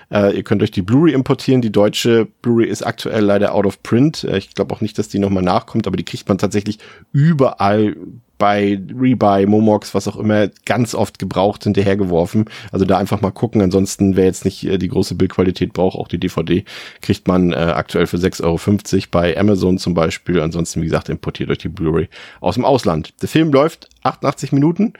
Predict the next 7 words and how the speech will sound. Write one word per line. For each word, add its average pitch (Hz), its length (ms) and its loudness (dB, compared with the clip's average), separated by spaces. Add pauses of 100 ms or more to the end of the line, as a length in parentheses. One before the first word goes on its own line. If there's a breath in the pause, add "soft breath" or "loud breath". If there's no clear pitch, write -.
(420 loud breath)
Und, 123 380 2
äh, 117 160 0
es 110 160 -2
gibt - 160 -4
nur 107 100 2
eine 113 200 2
Fassung, 113 540 0